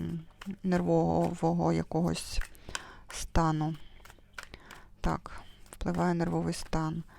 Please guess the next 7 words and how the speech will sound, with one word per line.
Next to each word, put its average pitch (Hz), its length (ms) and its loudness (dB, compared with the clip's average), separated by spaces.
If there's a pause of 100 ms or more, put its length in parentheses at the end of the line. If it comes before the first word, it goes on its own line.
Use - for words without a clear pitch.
(420)
Скажіть, 175 460 -2
чи - 160 -2
є 180 140 2
ще 202 220 0
перешкоди 185 560 -2
на 170 140 0
шляхах - 500 -4